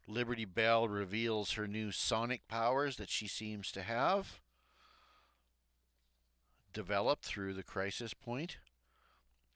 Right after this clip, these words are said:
Um, Doctor Fate gets some licks in at Mechanique, and he's just about to land a face into what he thinks is a robot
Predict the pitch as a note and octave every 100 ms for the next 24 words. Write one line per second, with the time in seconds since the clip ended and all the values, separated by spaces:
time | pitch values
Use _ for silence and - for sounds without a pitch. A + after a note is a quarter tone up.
0 | _ _ - _ _ _ - E2 E2 E2
1 | E2 D2+ D#2 - G2 G#2+ - F#2+ - A2+
2 | G#2 A#2 A2+ - A2+ A2+ A#2 - A#2 A2+
3 | G#2+ F2+ A2+ A#2+ A2 A2 B2+ C#3+ - -
4 | - - - _ - F#2 F#2 F#2 F2+ F2
5 | G2 F#2 E2+ G#2+ - F#2+ G#2+ G#2+ - G2
6 | G2 G#2+ G#2 F2+ - G#2+ A2+ - G#2 G2+
7 | G2+ F#2 G2 - C3+ - C#3+ A2+ F#2+ -
8 | - G#2+ G#2 F#2+ F#2 A2 A2+ F2+ F2+